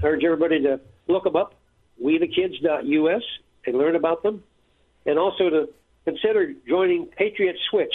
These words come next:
which is a, an organization that is tied into their, their organization, and it brings refunds from anything you buy from Melaleuca.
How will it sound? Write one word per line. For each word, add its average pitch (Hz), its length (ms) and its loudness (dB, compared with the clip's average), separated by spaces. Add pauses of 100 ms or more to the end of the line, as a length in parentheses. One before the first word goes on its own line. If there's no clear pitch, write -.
which 139 160 -2
is 135 140 0
a, 139 100 -2 (400)
an 135 80 2
organization 165 680 0
that 139 220 -2 (400)
is 143 140 -2 (100)
tied 165 220 2
into 156 180 0
their, 143 240 2 (340)
their 143 260 2
organization, 147 760 0 (640)
and 156 140 0
it 123 100 -4
brings 151 260 0
refunds 156 600 0
from 143 160 2
anything 165 260 0
you 160 80 2
buy 151 240 2
from 147 160 -2
Melaleuca. 156 560 0